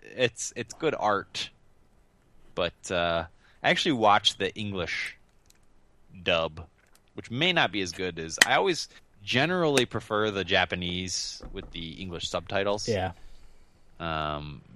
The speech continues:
Speaker 1: but I wasn't in the mood to read. I just wanted to sit back and, and watch it. Uh, so that's what I did. It's, it's really good, though. I, I definitely recommend it. There's a couple more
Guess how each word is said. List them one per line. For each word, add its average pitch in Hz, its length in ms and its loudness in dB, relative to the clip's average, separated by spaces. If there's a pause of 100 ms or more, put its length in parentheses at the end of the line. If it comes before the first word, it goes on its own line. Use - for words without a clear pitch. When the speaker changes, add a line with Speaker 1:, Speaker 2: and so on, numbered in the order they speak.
Speaker 1:
but 90 260 2
I 87 80 -2
wasn't 104 260 -2
in 90 80 -4
the 85 80 -4
mood 85 260 -4
to - 100 -10
read. 78 520 -8
I 82 40 -12
just 80 140 -10
wanted 71 180 -6
to 69 60 -10
sit - 200 -6
back 64 340 -6
and, - 240 -12 (100)
and 62 180 -16
watch - 320 -10
it. - 140 -6 (340)
Uh, - 60 -16 (220)
so - 180 -10
that's - 220 -4
what - 100 -12
I - 80 -8
did. - 240 -8
It's, - 240 -12
it's - 220 -10
really 107 220 6
good, 65 200 -2
though. 50 320 -6
I, 50 180 -2
I 87 80 0
definitely 78 340 2
recommend 76 280 -4
it. 71 60 -2
There's 90 160 4
a 101 40 0
couple 117 220 4
more 101 380 8